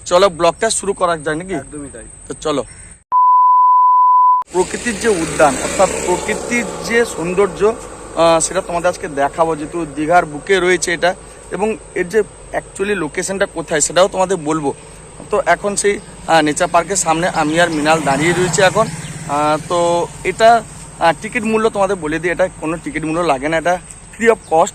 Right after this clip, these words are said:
Speaker 1: আহ, এটা যেহেতু দীঘা ডিএসডিএ under-এ, আহ,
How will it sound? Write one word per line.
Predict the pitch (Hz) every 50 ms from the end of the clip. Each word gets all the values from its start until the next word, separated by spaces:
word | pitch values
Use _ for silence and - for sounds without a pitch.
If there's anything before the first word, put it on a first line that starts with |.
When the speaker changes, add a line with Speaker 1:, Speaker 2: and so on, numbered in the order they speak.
| - - - - - - -
Speaker 1:
আহ, | 139 147 151 151
এটা | 151 165 - 214 208
যেহেতু | 185 202 196 - 220 220 214
দীঘা | 175 147 143 170 170 160 190 190
ডিএসডিএ | 185 165 151 147 170 175 185 196 202 196 - - - - - - - - - 160 180 196 180 - - 135 127 156 185 196 - - 165 165 160
under-এ, | - - 143 147 151 151 156 156 160 196 247 - - - - - - - - - -
আহ, | 147 147 151